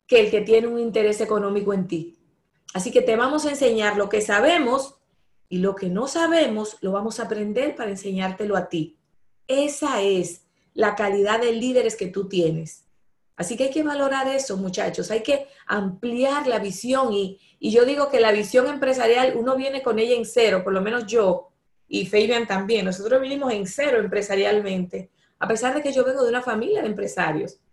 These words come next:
Yo personalmente no tenía visión empresarial, pero tenemos un equipo maravilloso de capacitación, un programa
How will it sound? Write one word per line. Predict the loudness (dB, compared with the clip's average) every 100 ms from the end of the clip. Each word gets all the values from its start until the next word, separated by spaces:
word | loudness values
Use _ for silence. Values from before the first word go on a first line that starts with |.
| _ -10
Yo | -4 4 4 4
personalmente | 0 -2 -2 -2 -2 -4 -4
no | -4 -4
tenía | -6 -6 -6 -6
visión | -6 -4 -4
empresarial, | -4 -8 -8 -6 -4 -4 -8 -14 _ _ _
pero | 0 0
tenemos | 0 -2 -2 -2 -2
un | -2
equipo | -2 -2 0 0 -2
maravilloso | -2 0 2 0 2 2 2 0
de | -2
capacitación, | -2 -6 -6 -4 -4 -2
un | -4 0
programa | 0 2 0 -2 -4 -8